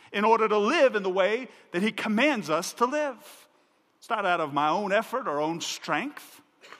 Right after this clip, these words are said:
It's because Christ has come to live within me, within the believer,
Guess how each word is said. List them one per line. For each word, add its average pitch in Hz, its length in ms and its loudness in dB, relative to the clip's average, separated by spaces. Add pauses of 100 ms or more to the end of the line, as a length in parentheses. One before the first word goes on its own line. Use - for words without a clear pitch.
(420)
It's - 120 -18
because 147 340 -8
Christ 165 400 -4
has 147 100 -12
come 151 220 -8
to 139 80 -6
live 139 320 -6
within 143 380 -8
me, 113 240 -10 (720)
within 160 340 -6
the 190 80 -2
believer, 175 540 -2